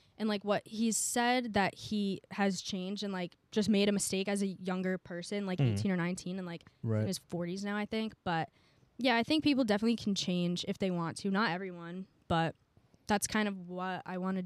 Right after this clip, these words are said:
Speaker 1: do is, like, help the people that do wanna change. And I mean,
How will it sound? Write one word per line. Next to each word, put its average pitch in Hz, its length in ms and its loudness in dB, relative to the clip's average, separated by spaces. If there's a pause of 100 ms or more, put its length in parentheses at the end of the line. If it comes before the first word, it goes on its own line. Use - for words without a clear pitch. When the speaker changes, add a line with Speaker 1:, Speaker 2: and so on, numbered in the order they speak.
(100)
Speaker 1:
do 208 240 2
is, 180 140 -2
like, 170 200 -2 (420)
help 196 220 -6
the 196 60 -12
people 180 280 -12
that 175 200 -14
do 175 140 -10
wanna 180 240 -2
change. 175 380 -2
And 180 260 -4 (340)
I 214 60 0
mean, 262 160 4